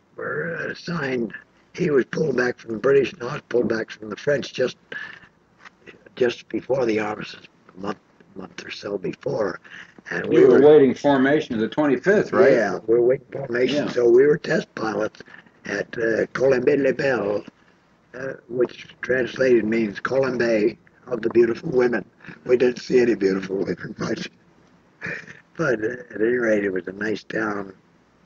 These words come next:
Speaker 1: And, uh, <clears throat> we were test pilots there with the, uh,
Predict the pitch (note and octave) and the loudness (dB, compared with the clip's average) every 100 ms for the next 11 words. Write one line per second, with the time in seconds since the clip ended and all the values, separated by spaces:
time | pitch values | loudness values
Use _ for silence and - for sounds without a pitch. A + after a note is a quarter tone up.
0 | - A2 A2+ - G#2 F#2+ - - _ _ | -12 -10 -12 -4 -4 -4 -8 -14 _ _
1 | _ - - C#3+ - A#2 A#2+ B2 B2 G#2+ | _ -8 -6 -6 -6 4 6 6 4 0
2 | - E3 F3 - G#2+ F2+ E2+ - F#2+ F2+ | -2 -2 -4 -8 -4 -4 -6 -8 -4 -4
3 | - - _ _ _ _ _ _ _ _ | -4 -8 _ _ _ _ _ _ _ _
4 | _ - - - - A#3+ D#3 C3 A#2 A#2+ | _ -20 -20 -20 -14 -10 -4 0 2 2
5 | G#2+ | 0